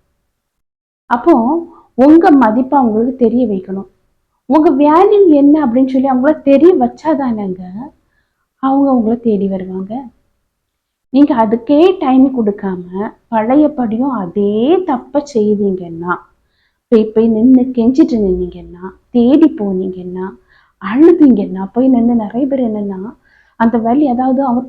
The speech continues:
பேசாம இருக்கிறத அவங்களால தாங்க முடியாம அவங்க முன்ன நின்னு அழுவாங்க. ஆனாலும் அதை கண்டுக்க மாட்டாங்க.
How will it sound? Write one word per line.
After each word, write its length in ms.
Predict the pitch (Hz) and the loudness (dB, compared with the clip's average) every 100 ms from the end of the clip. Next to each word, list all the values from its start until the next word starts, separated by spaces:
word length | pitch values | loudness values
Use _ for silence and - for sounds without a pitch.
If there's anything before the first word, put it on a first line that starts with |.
| 254 | 0
பேசாம 540 | 294 320 311 311 285 220 240 | 0 -2 2 2 2 0 0
இருக்கிறத 420 | 302 320 294 277 285 | 0 -4 -6 -6 -6
அவங்களால 300 | 240 262 294 - | -2 -4 -4 -10
தாங்க 180 | 247 294 | -10 -6
முடியாம 380 | 285 262 262 277 262 | -4 -4 -4 -4 -4
அவங்க 140 | 269 247 | -2 0
முன்ன 280 | 262 370 359 | 2 4 4
நின்னு 180 | 320 339 285 | 4 2 0
அழுவாங்க. 420 | 302 339 311 - - _ _ _ _ _ _ _ _ | -4 -2 -4 -10 -20 _ _ _ _ _ _ _ _
ஆனாலும் 640 | 208 214 247 277 311 370 320 | -6 -2 0 0 0 2 2
அதை 120 | - | 0
கண்டுக்க 300 | 247 214 208 202 | -4 -6 -8 -10
மாட்டாங்க. 360 | 196 185 208 202 | -10 -12 -16 -16